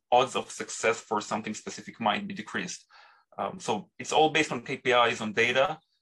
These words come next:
uh, and also obviously on the happiness of the employee itself. If, if someone is, you know, achieving amazing success, but is sad, or it's, is unsatisfied, or she's unsatisfied,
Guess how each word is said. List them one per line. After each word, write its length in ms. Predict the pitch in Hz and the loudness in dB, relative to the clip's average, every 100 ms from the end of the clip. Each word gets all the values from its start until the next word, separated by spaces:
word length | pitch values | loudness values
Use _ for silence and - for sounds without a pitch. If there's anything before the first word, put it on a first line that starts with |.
| _ - | _ -4
uh, 180 | 113 - | 0 0
and 100 | 113 | 2
also 440 | 135 - 127 107 - | 2 2 0 0 -2
obviously 400 | 117 123 - 104 | -4 -4 -6 -6
on 260 | 104 101 | -4 -4
the 100 | 104 | -6
happiness 460 | 107 117 - 104 98 | -4 -4 -2 -4 -6
of 100 | 101 | -6
the 80 | 101 | -6
employee 300 | 95 110 98 | -4 -4 -4
itself. 400 | 90 - 71 - | -4 -6 -6 -8
If, 160 | - - - - _ | -14 -12 -14 -14 _
if 100 | - | -4
someone 320 | 123 120 110 | -2 0 0
is, 240 | 107 - - | -2 -6 -8
you 120 | 107 | -2
know, 120 | 110 | 0
achieving 360 | 104 127 117 107 - | 0 -2 -4 -6 -4
amazing 380 | 110 120 117 | -2 -2 -4
success, 440 | 113 - - 113 110 | -8 -10 -2 -2 0
but 160 | 107 101 | -4 -6
is 140 | 92 | -8
sad, 360 | - 101 107 127 | -2 2 4 4
or 180 | 104 98 | 0 -4
it's, 360 | - - - _ - _ | -8 -14 -18 _ -20 _
is 140 | 110 | -8
unsatisfied, 840 | 104 110 113 113 127 - - 165 175 | -2 -2 -2 -2 -2 -4 0 0 0
or 100 | 202 | -4
she's 240 | - 123 | -6 -6
unsatisfied, 840 | 135 143 147 - 147 151 165 170 | -6 -8 -8 -6 -6 -4 -2 0